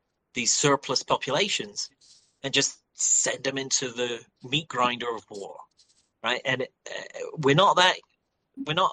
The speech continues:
at the point in the U S, and, and str-, which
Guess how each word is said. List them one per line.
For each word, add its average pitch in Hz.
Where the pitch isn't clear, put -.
at 170
the 160
point 170
in 156
the 143
U 135
S, 147
and, 123
and 120
str-, -
which -